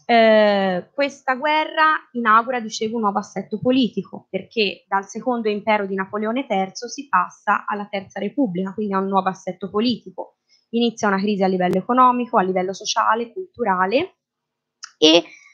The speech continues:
la Francia comincia ad elaborare un sentimento che va sotto il nome di revanchisme, dove la parola revanche in francese significa vendetta, cioè la Francia medita vendetta nei confronti della Prussia per questa onta subita.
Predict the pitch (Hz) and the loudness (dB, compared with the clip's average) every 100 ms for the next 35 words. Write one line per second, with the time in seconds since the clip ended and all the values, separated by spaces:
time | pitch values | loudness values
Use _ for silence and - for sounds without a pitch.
0 | _ 339 339 240 247 294 277 302 285 233 | _ -2 4 4 4 2 2 0 -2 -2
1 | 226 240 247 269 208 220 233 - 214 202 | 0 2 2 4 4 4 -4 -6 -4 -4
2 | 269 214 180 180 180 233 233 254 254 254 | -4 -2 0 -2 -4 -6 -4 0 0 -2
3 | - 196 285 262 190 185 202 185 208 220 | -8 -10 -4 -4 -2 -2 -2 -4 -6 -2
4 | 240 214 202 - - 185 170 196 180 - | 0 0 -2 -8 -14 -16 -12 -8 -8 -10
5 | _ _ _ _ - 269 226 220 220 240 | _ _ _ _ -4 -2 0 -2 2 4
6 | 220 226 320 226 208 208 - 233 - 214 | 4 0 0 2 0 -4 -4 -4 -4 -6
7 | 262 247 202 196 233 208 185 202 - 196 | -6 -6 -10 -10 -8 -6 -6 -6 -2 -2
8 | - 214 185 180 - - - _ - 196 | -4 -8 -8 -12 -14 -12 -12 _ -8 -2
9 | 247 277 202 185 180 175 220 233 226 185 | -2 -2 -2 -2 -4 -4 -4 -2 -4 -4
10 | 196 - - 233 214 175 - 196 214 226 | -8 -14 -6 -6 -4 -8 -8 -10 -8 -8
11 | 233 - 180 - - 202 - 190 - 170 | -10 -12 -14 -16 -18 -16 -10 -8 -8 -14
12 | 170 - 220 247 247 214 - 185 180 180 | -16 -10 -4 -4 -4 -8 -6 -8 -8 -14
13 | _ _ _ - | _ _ _ -16